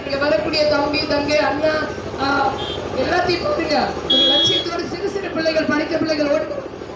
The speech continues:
இதுக்காகவாவது ஒரு மாற்றத்தை கொடுங்க. தங்கச்சி, நல்லா இருக்கீங்கல்ல? இன்னைக்கு மாலை ஏழு மணிக்கு அண்ணன் சீமான் அவர்கள் வீரப்பஞ்சத்திரத்துல பேசுறாங்க. நான் வருகின்ற வழிகள் எல்லாம்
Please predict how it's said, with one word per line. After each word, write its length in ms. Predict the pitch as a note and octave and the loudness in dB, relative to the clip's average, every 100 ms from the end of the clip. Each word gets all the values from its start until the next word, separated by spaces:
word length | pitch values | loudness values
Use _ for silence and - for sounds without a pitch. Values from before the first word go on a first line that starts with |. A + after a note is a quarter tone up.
| B3+ | -2
இதுக்காகவாவது 640 | E4 F#4+ G4 F4+ D#4+ D#4+ D#4 D4 | 0 2 2 2 4 4 4 4
ஒரு 80 | C4+ | 2
மாற்றத்தை 340 | D4+ D#4 D4+ | 0 0 -2
கொடுங்க. 300 | D4 D4 E4 F4+ - - - | 0 0 2 0 -2 -12 -8
தங்கச்சி, 300 | C4 D#4 F4+ E4 | -2 0 -2 -2
நல்லா 180 | D4+ D#4 | 0 0
இருக்கீங்கல்ல? 440 | D4 C#4 C4+ B3+ G#3+ - - - - | 0 -4 -6 -6 -6 -10 -14 -12 -6
இன்னைக்கு 300 | D#4+ F4 F4 D4+ | 0 0 0 0
மாலை 260 | D4+ E4+ E4+ D4 | 0 0 0 2
ஏழு 140 | D#4+ D#4 | 2 2
மணிக்கு 220 | D#4 D#4+ D4+ | -2 -2 -2
அண்ணன் 240 | D4 C#4+ | -2 -4
சீமான் 340 | D#4 D#4 D#4+ D4+ | -6 -4 0 0
அவர்கள் 280 | D4 E4+ D4 | -2 -4 -4
வீரப்பஞ்சத்திரத்துல 840 | E4 D#4+ D#4 D4+ D4 C#4 C#4+ C#4+ C#4 | -2 -2 0 -2 -2 -4 -6 -6 -6
பேசுறாங்க. 460 | C#4 C#4 D4 D4 C#4+ D#4 - - - C4 | -6 -4 -4 -2 -2 -4 -8 -12 -12 -6
நான் 200 | C#4+ C#4 C#4 | -4 -4 -2
வருகின்ற 360 | C#4+ E4+ F4+ F4+ E4+ | -2 -2 -2 -2 0
வழிகள் 340 | D#4+ D#4+ D#4 D4+ | 0 0 2 2
எல்லாம் 260 | D4+ D#4 | 2 0